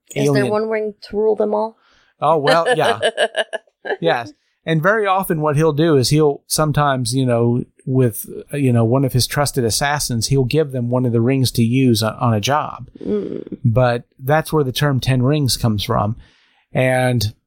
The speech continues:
Speaker 2: in the first Iron Man, when they, when you have, when he's captured by that terrorist organization and they call themselves Ten Rings, everybody got excited 'cause they knew that was a reference to the Mandarin.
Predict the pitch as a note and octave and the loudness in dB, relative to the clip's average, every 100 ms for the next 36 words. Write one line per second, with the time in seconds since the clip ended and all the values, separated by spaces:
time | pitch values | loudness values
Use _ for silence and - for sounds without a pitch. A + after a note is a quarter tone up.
0 | _ C#3 C#3 B2 F3 D3 D#3+ D#3+ D#3 C3 | _ 0 0 2 -2 0 -2 -2 -2 -4
1 | B2+ B2 A#2+ B2 C3 C3 B2+ B2+ - C#3+ | -6 -4 -4 0 0 2 2 -2 -4 -2
2 | B2 A#2+ - C#3+ - B2 A2+ G#2+ - E3 | 0 0 0 -2 -2 -2 -2 -2 0 0
3 | D3 D#3 D#3 C3 A2+ C#3+ E3 B2 A2+ A2 | 0 0 -2 -2 -2 0 0 0 0 -2
4 | - C#3 C3 - B2+ A2 - B2+ C3 D3 | -2 -2 0 0 0 -2 -2 0 2 2
5 | D#3 A#2 - _ _ _ - D3 C#3+ C#3 | 0 -2 -4 _ _ _ 0 0 2 0
6 | C3+ B2 - E3+ C3+ A#2 B2 A2 B2+ C3 | -2 -2 -2 -2 -4 -4 -2 0 2 4
7 | D3 B2+ A#2 A#2 B2+ C3 A#2+ - A#2 G#2+ | 2 2 2 2 2 0 -4 -2 0 2
8 | D3 E3 A#2+ F#2+ | 0 0 -2 -6